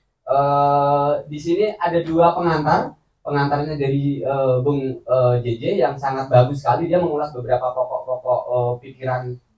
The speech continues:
apa ya, gagasan-gagasan kuncinya. Yang kemudian ada dari temannya, yaitu Robertus Robert, teman kita juga, yang menurutku sangat sedikit, J.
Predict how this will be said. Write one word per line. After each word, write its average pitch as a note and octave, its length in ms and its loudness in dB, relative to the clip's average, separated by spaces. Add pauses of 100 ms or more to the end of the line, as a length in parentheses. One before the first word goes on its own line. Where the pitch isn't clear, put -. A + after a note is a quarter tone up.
(120)
apa - 160 -4
ya, B2+ 160 -2
gagasan-gagasan B2 800 4
kuncinya. C3 540 -4
Yang C#3+ 180 -8
kemudian C#3 400 -2 (380)
ada E3 180 2
dari E3 460 2
temannya, D#3 480 -2
yaitu D3 240 -6
Robertus C3+ 400 0
Robert, A#2+ 420 0 (680)
teman C#3+ 240 -2
kita B2+ 240 0
juga, A2+ 420 -2 (460)
yang E3+ 320 0 (240)
menurutku F#3 400 2
sangat G#3+ 260 4
sedikit, G#3 300 -2
J. G#2+ 320 2